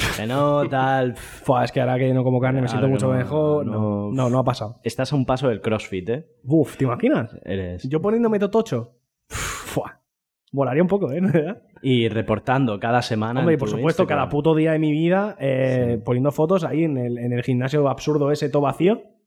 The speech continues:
Speaker 2: con ruedas de camión, que parece un, yo qué sé, pa-, parece la de Challería. <laughs> ¿Sabes? Y yo ahí, en plan, eh, día uno,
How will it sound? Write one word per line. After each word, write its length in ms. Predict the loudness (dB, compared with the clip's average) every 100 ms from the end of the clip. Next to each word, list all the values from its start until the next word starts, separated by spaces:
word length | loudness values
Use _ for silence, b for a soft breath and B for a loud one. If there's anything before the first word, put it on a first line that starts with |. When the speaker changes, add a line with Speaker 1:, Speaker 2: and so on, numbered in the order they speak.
| _
Speaker 2:
con 180 | -4 -2
ruedas 260 | 0 0 0
de 80 |
camión, 300 | 0 2 2
que 80 | 2
parece 260 | 0 2 2
un, 580 | 2 2 2 0 -2 -8 _ _ b b -8
yo 100 | -4
qué 80 |
sé, 340 | 2 2 0 -6
pa-, 180 | -8 -6 -4
parece 240 | -4 0
la 100 | 2
de 80 | 2
Challería. 540 | 2 0 2 2 0 -4 -12
<laughs> 600 | -2 4 4 2 -2 -2
¿Sabes? 880 | 4 4 2 -2 0 2 0 -4 -10 B B B B B -10
Y 140 | -4 0
yo 140 | 2
ahí, 180 | 2 2
en 100 | 2
plan, 300 | 0 -2 -2 -4
eh, 100 | 0
día 220 | 2 2
uno, 360 | 2 2 -2